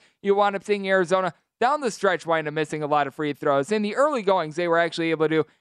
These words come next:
a solid job of being able to make their free throws. Then in the back half of the game, it certainly <laughs> was not going down for them. Meanwhile, for Wichita State, it was big that Ty Etienne was able to come back for this team. He was dealing with an illness in the first couple games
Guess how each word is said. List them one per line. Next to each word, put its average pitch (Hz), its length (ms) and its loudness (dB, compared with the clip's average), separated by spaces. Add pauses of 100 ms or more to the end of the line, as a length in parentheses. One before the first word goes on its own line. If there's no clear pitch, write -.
a 165 100 0
solid 175 340 2
job 165 280 0
of 151 80 -6
being 160 100 0
able 147 100 2
to 131 60 -10
make 170 320 -4
their 175 160 2
free 175 240 0
throws. 170 380 0 (260)
Then 175 160 0
in 156 140 -2
the 139 60 -2
back 170 300 0
half 160 180 2
of - 20 -10
the 156 80 -6
game, 160 280 0
it 123 140 -8
certainly 170 460 0 (160)
<laughs> - 160 -20
was 160 320 0
not 185 360 0
going 170 300 0
down 165 240 2
for 170 140 -4
them. 170 180 -2
Meanwhile, 180 360 0
for 165 120 -4
Wichita 165 540 0
State, 165 300 -2 (320)
it - 20 0
was 180 140 2
big 190 280 0
that 151 200 0
Ty 175 340 -2
Etienne 156 400 -4
was 139 200 -4
able 139 180 0
to - 40 -14
come 147 120 -2
back 139 220 0
for 139 100 -10
this 131 180 -4
team. 143 200 -6
He 135 100 -2
was 131 160 -6
dealing 165 200 0
with 151 120 -6
an 147 80 -4
illness 147 420 -2 (240)
in 156 100 -6
the 151 100 0
first 165 300 -2
couple 160 200 -4
games 151 300 -4